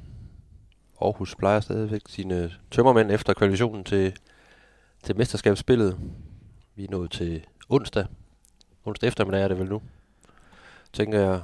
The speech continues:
Og, øh, ja, der er begyndt at komme lidt ro på,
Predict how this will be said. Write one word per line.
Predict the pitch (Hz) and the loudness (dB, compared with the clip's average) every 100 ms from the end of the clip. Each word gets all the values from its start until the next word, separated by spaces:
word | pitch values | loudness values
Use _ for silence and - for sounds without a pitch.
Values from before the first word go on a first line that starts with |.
| 87 | -8
Og, | 80 92 90 90 | -8 -4 -2 -2
øh, | 90 87 80 | -2 -4 -4
ja, | 92 104 - - | -4 -4 -8 -8
der | 101 113 107 | -4 0 0
er | |
begyndt | - - 110 | -2 -2 -4
at | - | -2
komme | 101 104 | -2 0
lidt | 98 | -2
ro | 107 | -4
på, | 104 92 90 | -4 -4 -4